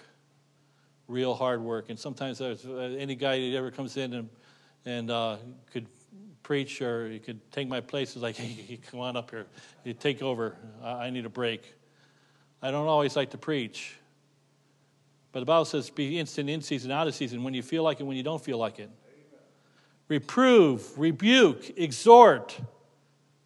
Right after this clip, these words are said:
with all long suffering and doctrine.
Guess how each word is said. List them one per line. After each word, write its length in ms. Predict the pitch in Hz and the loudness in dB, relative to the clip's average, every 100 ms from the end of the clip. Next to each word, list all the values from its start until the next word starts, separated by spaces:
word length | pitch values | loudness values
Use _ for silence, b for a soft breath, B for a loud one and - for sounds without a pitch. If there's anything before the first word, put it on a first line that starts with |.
| _ _ _ - | _ _ _ 0
with 140 | 139 | 8
all 260 | 214 226 214 | 12 12 12
long 200 | 208 185 | 8 4
suffering 460 | - 233 226 185 | 6 6 6 0
and 120 | 165 | 2
doctrine. 680 | 165 202 208 208 131 107 | 6 6 6 2 -4 -6